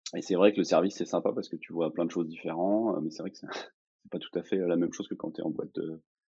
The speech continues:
en boîte, euh, qui fait des, des, un éditeur de soft, quoi. T'as, t'as pas les mêmes contraintes, euh, t'as pas,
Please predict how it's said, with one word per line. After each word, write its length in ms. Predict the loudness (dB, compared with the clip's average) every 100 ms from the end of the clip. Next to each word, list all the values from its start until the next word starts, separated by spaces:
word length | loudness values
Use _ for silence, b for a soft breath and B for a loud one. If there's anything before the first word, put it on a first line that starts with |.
| _ _ _
en 100 | -6
boîte, 300 | -2 -2 0 -4
euh, 180 | -4 -6
qui 140 | -10 -8
fait 80 |
des, 220 | -6 -6 -6
des, 340 | -8 -10 -8
un 100 | -2
éditeur 340 | 0 0 0 2
de 80 | 4
soft, 240 | 2 2
quoi. 140 | -2
T'as, 180 | -2 -6
t'as 100 | -6
pas 140 | -2 0
les 80 |
mêmes 160 | 2 0
contraintes, 520 | -2 -2 4 4 4
euh, 300 | 0 -2 -2 -6
t'as 120 | -8
pas, 340 | -8 -8 -8